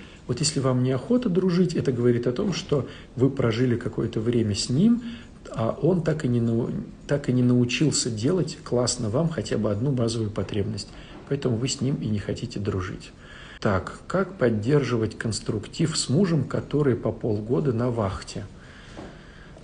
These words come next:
А, я вам задам другой вопрос. А, если муж полгода на вахте, как вы себя позиционировали, что он от вас на полгода убегает?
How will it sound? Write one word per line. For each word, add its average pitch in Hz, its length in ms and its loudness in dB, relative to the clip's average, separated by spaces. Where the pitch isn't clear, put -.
А, 104 500 0
я 113 200 2
вам 170 160 4
задам 139 280 4
другой 143 300 4
вопрос. 98 520 -2
А, 101 640 0
если 123 440 2
муж 131 460 2
полгода 120 460 4
на 117 160 2
вахте, 214 420 -2
как - 400 -4
вы 147 140 4
себя 131 340 4
позиционировали, 117 960 2
что 120 320 0
он 170 140 4
от - 160 -2
вас 143 440 0
на 113 100 0
полгода 113 520 0
убегает? 107 720 2